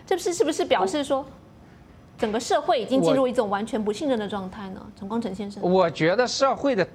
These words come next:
Speaker 2: 一，这个态度已经非常明确，社会对于公安、对于警察的这个，这个，我，我，我觉得香港的警察，我们以后可能要叫香港公安吧，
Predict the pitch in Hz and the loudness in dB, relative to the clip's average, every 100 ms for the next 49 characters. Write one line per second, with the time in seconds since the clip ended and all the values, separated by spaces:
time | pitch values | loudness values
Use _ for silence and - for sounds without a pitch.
0 | - 156 160 143 139 151 - - - - | -8 -2 -2 -2 -2 -2 -2 -18 -20 -2
1 | 196 185 147 131 147 143 185 147 147 117 | 2 2 2 -2 -2 -2 -2 0 -2 -2
2 | 139 - 120 - 220 233 202 220 202 208 | -6 -4 -4 0 2 2 0 0 2 2
3 | 214 208 202 208 190 175 131 - 135 156 | 2 2 2 0 -2 -2 -4 -2 0 2
4 | 165 147 147 - - - - 165 143 139 | 2 2 -2 -4 -16 -20 -6 -2 0 -2
5 | 143 - 135 131 151 185 202 214 220 180 | -4 -4 -2 0 0 2 2 2 2 2
6 | 139 143 143 127 143 151 - - - 135 | 0 0 -2 0 2 2 0 -12 -8 -4
7 | 131 156 165 151 123 147 165 151 147 131 | -2 -2 -4 -6 -6 0 0 2 0 0
8 | 175 175 127 117 151 156 175 131 - | 0 2 0 -2 0 2 2 0 -2